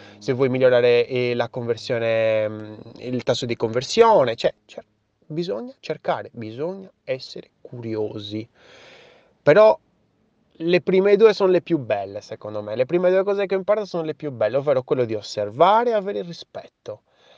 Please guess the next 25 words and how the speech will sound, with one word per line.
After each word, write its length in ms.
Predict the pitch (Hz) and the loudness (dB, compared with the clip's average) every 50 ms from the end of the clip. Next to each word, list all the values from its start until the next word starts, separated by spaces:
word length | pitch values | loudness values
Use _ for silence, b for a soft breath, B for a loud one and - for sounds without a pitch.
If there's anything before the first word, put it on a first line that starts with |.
| b b | b b
E 100 | b 156 | b -10
sono 180 | - - 185 180 | -6 -4 -2 0
delle 180 | 185 185 196 | 2 2 2
robe 300 | 202 220 226 196 190 170 | 2 0 0 0 0 0
veramente 480 | 143 170 170 165 190 214 208 - 180 - | 2 2 0 0 0 -4 -6 -6 -8 -4
che, 400 | - 160 156 151 147 147 143 143 | 0 4 6 8 10 10 8 8
mm, 100 | 139 139 - - _ _ _ | 6 2 -4 -12 _ _ _
sono 240 | - - - 185 170 | -10 -4 -4 -4 0
quasi, 800 | - 208 202 190 170 170 196 196 190 190 190 185 185 185 185 185 | 4 6 6 6 4 0 0 2 4 4 4 4 4 4 4 2
non 140 | 185 196 196 | 2 0 -2
so, 680 | 185 - - 139 123 120 117 117 113 110 110 110 110 107 b b b b b b | -2 0 4 4 6 6 6 6 6 6 6 4 2 0 b b b b b b
eh, 400 | 135 139 135 131 131 123 123 131 | 4 6 8 8 6 6 4 2
spirituali, 1000 | 131 - - - 202 180 185 175 - 180 156 131 113 107 104 98 101 110 117 127 139 | 0 -2 0 2 2 4 4 4 6 8 8 8 8 6 4 -2 -6 -4 -4 -2 2
no? 340 | 165 196 220 240 254 254 - b b b b | 4 4 6 6 4 2 -2 b b b b
E, 280 | b 156 151 151 151 - | b -2 0 0 -2 -4
e 100 | - 175 | -6 -10
tu 100 | 170 - | -10 -10
dici, 460 | 190 156 120 - - 123 117 113 110 - | -10 -10 -10 -12 -10 -12 -10 -12 -12 -10
"Cavolo, 540 | - - 185 160 117 117 113 110 107 104 - - | -2 0 0 0 0 0 -2 -2 -2 -4 -4 -6
eh, 500 | 143 135 131 127 127 123 123 120 - - _ | -4 -4 -2 -2 -4 -4 -6 -6 -10 -14 _
ma 160 | - 143 139 - - | -12 -12 -12 -12 -14
queste 220 | - - - - 170 | -20 -16 -12 -10 -6
cose, 520 | 175 233 208 139 113 - - 60 - - - | -6 -2 0 0 -2 -2 -4 -12 -20 -16 -10
cioè, 200 | - 123 - - _ _ _ _ _ _ - | -10 -10 -10 -10 _ _ _ _ _ _ -6
hanno 480 | - 123 147 170 165 143 120 117 - | -4 -2 -2 -2 0 0 0 -2 -2